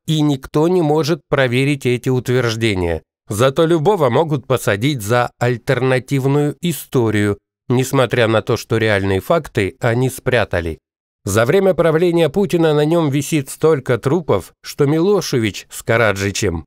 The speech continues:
мелочь по карманам тырили по сравнению с этим мясником. Первого сентября отмечали очередную годовщину бесланской трагедии.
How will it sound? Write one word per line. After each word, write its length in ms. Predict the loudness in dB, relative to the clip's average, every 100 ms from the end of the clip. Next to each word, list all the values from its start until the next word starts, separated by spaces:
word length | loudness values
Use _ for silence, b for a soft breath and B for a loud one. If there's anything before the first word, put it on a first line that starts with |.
| _
мелочь 640 | 0 2 4 2 2 -2 -4
по 140 | -2
карманам 520 | 0 0 2 2 0
тырили 380 | 0 0 2 0
по 160 | -2 0
сравнению 560 | 0 2 2 2 0
с 100 | 0
этим 260 | -4 0 0
мясником. 640 | 0 0 -2 0 0 0 -8 _ _ -2
Первого 420 | 2 4 2 2
сентября 600 | 0 -2 0 0 2 2
отмечали 460 | 0 0 2 2 2
очередную 580 | 0 0 0 2 0
годовщину 560 | 0 0 0 -2 0 0
бесланской 720 | 0 -2 0 0 0 -2 -2
трагедии. 680 | 0 0 0 -2 -2 -6